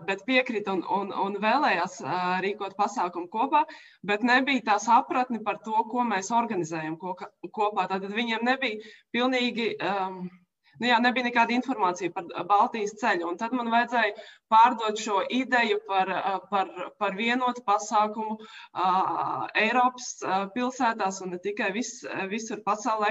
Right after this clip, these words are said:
ka mums vajadzētu to darīt vienoti zem kopēja, ā, zem kopēja, ā, ietvara. Un, nu jā, vienmēr sakot, te bija pavisam savādāk. Ir vēlme rīkot, un mēs to izdarījām ārkārtīgi ātri,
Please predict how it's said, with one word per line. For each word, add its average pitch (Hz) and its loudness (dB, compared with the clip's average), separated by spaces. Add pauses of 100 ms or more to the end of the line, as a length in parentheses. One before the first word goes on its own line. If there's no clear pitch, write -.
ka 196 -6
mums 226 -6
vajadzētu 208 -2
to 175 -6
darīt 190 -4
vienoti 220 -2
zem 165 -12
kopēja, 180 -8 (380)
ā, - -6 (260)
zem 202 -4
kopēja, 196 0
ā, 170 0 (300)
ietvara. 233 2 (100)
Un, 180 -2 (420)
nu 269 4
jā, 226 8 (180)
vienmēr 240 2
sakot, 247 -2
te 269 4
bija 262 0
pavisam 240 -2
savādāk. 185 2
Ir 214 -4
vēlme 233 4
rīkot, 202 -2
un 208 -4
mēs 208 -2
to 190 -6
izdarījām 196 -2
ārkārtīgi 190 -2
ātri, 202 2